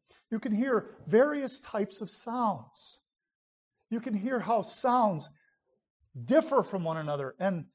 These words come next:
stand up against one another. And this is the way that we are to think about the gifts of God that have been given in the church,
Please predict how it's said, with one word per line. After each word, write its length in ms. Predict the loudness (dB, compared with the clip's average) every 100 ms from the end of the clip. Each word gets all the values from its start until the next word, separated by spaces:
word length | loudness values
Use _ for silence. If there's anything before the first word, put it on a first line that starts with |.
| _ _ _ _ _ _ _
stand 420 | -20 0 4 6
up 160 | 6 4
against 380 | 2 2 0 -4
one 160 | -4
another. 340 | -4 -4 -8 -14 _ _ -20 -20 -20 -20 _ _ _ _ _
And 160 | -6 -2
this 260 | -4 -4
is 360 | -6 -6 -8 -10 _ -2
the 100 | 0
way 500 | 0 0 -2 -4 -8 _
that 120 | -10
we 160 | -4 -4
are 100 | -4
to 140 | -6
think 420 | -10 -6 -4 -6 -12 _ _ -12
about 220 | -10 -10
the 60 |
gifts 360 | -10 -8 -8 -10
of 120 | -12
God 340 | -10 -8 -10 -12
that 80 |
have 120 | -14 -14
been 140 | -14
given 260 | -10 -10 -10
in 100 | -10
the 80 | -12
church, 640 | -10 -8 -8 -10 -20